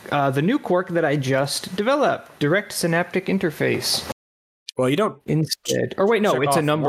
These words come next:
Speaker 2: one.
Speaker 1: of quirks.
Speaker 2: Yeah, you would check
Speaker 1: That's
Speaker 2: off
Speaker 1: right. It would be either expertise or acuity.
Speaker 2: I think this is acuity specifically.
Speaker 1: Okay,
Speaker 2: Uh,
Speaker 1: cool.
Speaker 2: so you would check
Speaker 1: Uh,
Speaker 2: off two
Speaker 1: so
Speaker 2: quirks.
Speaker 1: Yeah, 'cause it, oh, that sucks.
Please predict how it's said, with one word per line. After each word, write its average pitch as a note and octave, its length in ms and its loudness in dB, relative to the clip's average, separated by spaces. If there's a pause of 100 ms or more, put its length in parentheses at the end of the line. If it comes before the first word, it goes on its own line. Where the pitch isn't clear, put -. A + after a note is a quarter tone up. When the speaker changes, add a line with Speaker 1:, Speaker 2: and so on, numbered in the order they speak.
Speaker 2:
one. G2 140 -2
Speaker 1:
of F#2+ 60 -14
quirks. G#2+ 360 -2 (220)
Speaker 2:
Yeah, B2 200 0
you A#2+ 200 2
would E3+ 100 0
check D#3 240 -2
Speaker 1:
That's C#3 80 2
Speaker 2:
off B2+ 180 2
Speaker 1:
right. A2 100 0 (420)
It F3 60 4
would D3 140 2
be D#3+ 180 -2
either D#3 220 0
expertise C#3+ 580 -2
or C3 100 2
acuity. B2+ 1400 0
Speaker 2:
I B2+ 40 -2
think D#3 200 -2
this D3 180 -2
is A2+ 140 0
acuity F#2 500 -2
specifically. - 680 -4 (720)
Speaker 1:
Okay, A#2+ 240 -2
Speaker 2:
Uh, G2 100 0
Speaker 1:
cool. - 60 0
Speaker 2:
so C3 80 2
you A#2 160 2
would A2 100 -4
check B2 160 2
Speaker 1:
Uh, A2+ 60 2
Speaker 2:
off - 80 -4
two C#3 100 -2
Speaker 1:
so - 60 -4
Speaker 2:
quirks. - 560 -4 (1040)
Speaker 1:
Yeah, B2 360 -2
'cause - 220 -4
it, B2+ 220 0 (360)
oh, E3+ 440 2
that C#3 180 -2
sucks. - 720 0